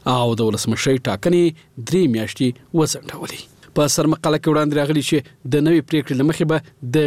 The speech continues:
غزني ولایت د ولسي جرګې ټاکنې، د ولسوالیو او ولایتي شورا او ولسمشرۍ انتخابات په یوه ورځ، یعنی د سرطان د میاشتې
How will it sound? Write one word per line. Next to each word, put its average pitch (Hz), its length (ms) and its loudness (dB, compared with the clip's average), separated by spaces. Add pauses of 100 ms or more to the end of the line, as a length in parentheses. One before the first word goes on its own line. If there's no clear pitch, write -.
غزني 143 300 0
ولایت 165 320 2
د 139 100 2
ولسي 127 300 -2
جرګې 131 320 0
ټاکنې، 170 320 2 (360)
د - 20 2 (200)
ولسوالیو 156 560 2 (260)
او 156 140 2
ولایتي 143 400 0
شورا 180 240 2 (320)
او 151 160 2
ولسمشرۍ 143 640 0
انتخابات 143 520 -2 (200)
په 143 120 2
یوه 180 220 4
ورځ، 110 180 -2 (320)
یعنی 165 220 2 (300)
د 127 100 0
سرطان 156 440 0
د 143 120 2
میاشتې 135 320 0